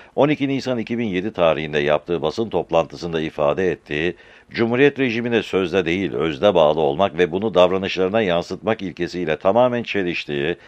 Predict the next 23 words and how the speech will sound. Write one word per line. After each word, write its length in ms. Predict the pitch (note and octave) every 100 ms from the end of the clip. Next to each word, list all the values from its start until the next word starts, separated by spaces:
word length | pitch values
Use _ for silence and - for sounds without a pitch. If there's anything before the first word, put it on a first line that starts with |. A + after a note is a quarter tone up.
| - - -
ve 140 | B2
anayasanın 520 | C3+ D#3 D3+ C#3+ C#3 G2+
temel 340 | F2+ A2+ A2
nitelikleriyle 720 | F#2 F#2+ F2+ F2+ F2+ G2 D2
hükümlerini 600 | D#2 D2 D#2+ D2+ C#2+ F2
ihlal 480 | C2+ E2+ E2+ A#2 G2
ettiği 340 | E2 - E2
açık 320 | C#2+ - C3 F#2+
bir 120 | E2
gerçektir." 880 | D2 D2 C2+ D2+ - C2+ B1 A#1 _ _ _ _ _ _ - - - _
Son 300 | - E3 F#3+
günlerde 440 | E3+ D#3+ D#3+ D3 -
Cumhurbaşkanlığı 880 | F#2+ G#2 G2+ E2 - D#2 D2+ D#2+
seçimi 440 | - F2 - F2+ A2+
sürecinde 500 | - D2+ D2 E2+ D#2
öne 200 | D#2+ A2+
çıkan 320 | - D#2+ D#2+
sorun, 420 | - D2+ G2 G2
laikliğin 540 | E2 F#2+ G2+ G2 A#2 A2+
tartışılması 800 | G#2+ G#2+ A2 A#2 A2+ A2 C#3+ D3
konusuna 460 | F2 D2+ F2 F#2+
odaklanmış 720 | D#2 E2 E2 E2 D#2+ F2 -
durumdadır. 680 | D2+ C#2 C2+ C2+ B1 B1+ -